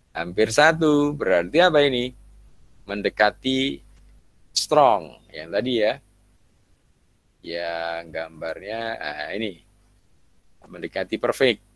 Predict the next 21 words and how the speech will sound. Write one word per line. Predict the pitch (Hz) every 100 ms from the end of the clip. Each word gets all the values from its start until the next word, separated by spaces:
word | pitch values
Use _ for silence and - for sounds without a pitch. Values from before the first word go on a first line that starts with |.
| _ _ _
atau | - 90 101 98
yang | 95 95
strong | - - 120 127
atau | 107 98
yang | 98 95 92
mendekati | 95 82 85 87 85
perfect | 90 - 92 85
ini, | 82 - _ -
membentuk | 85 82 87 101
garis | 82 - - 101
lurus | 101 101 117 - - - - - -
di | 92 87
angka | 92 90 92 92 92
satu | - 101 98 98
ini | 87 80 87
ya, | - - - _ - - - - -
di |
koordinat | 82 85 85 85 87 -
satu | 90 -
koma | 90 85 85
satu. | - 98 95 78